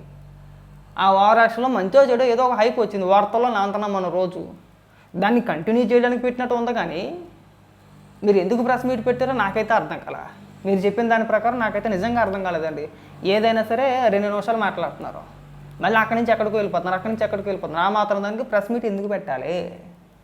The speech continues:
ఆ, మేడం, మీరు ఈ సోషల్ మీడియా హైప్‌లు, ఈ రీల్స్‌లు, మీరు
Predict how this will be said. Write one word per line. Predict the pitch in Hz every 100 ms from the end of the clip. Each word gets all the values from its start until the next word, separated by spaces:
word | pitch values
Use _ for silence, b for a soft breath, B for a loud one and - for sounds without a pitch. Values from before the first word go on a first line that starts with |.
| _ _ _ _ _ _ - _ _ _
ఆ, | 147
మేడం, | 151 180 214
మీరు | 190 170 156 143
ఈ | 139 180 185 175 170 165
సోషల్ | 175 185 202
మీడియా | 196 190 185
హైప్‌లు, | 175 160 190 180 180 175 170 - - -
ఈ | - 180 180 170
రీల్స్‌లు, | 165 185 196 185 175 170 170
మీరు | 160 160 147 143